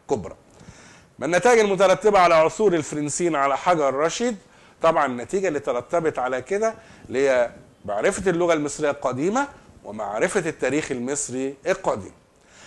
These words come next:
عندي أهم تواريخ الدرس بتاع الحملة الفرنسية. طبعًا الحملة الفرنسية جت على مصر ألف سبعمية تمانية وتسعين.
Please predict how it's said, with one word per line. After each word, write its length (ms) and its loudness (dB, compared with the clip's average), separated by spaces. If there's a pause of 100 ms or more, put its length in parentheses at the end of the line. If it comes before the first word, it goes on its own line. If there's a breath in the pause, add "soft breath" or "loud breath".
(180 loud breath)
عندي 440 4
أهم 340 0
تواريخ 720 0 (100)
الدرس 440 0
بتاع 180 -2
الحملة 320 -4
الفرنسية. 520 -8 (640 loud breath)
طبعًا 160 6
الحملة 280 2
الفرنسية 420 4
جت 180 4
على 140 4
مصر 300 2
ألف 220 0
سبعمية 460 -2
تمانية 360 0
وتسعين. 380 -4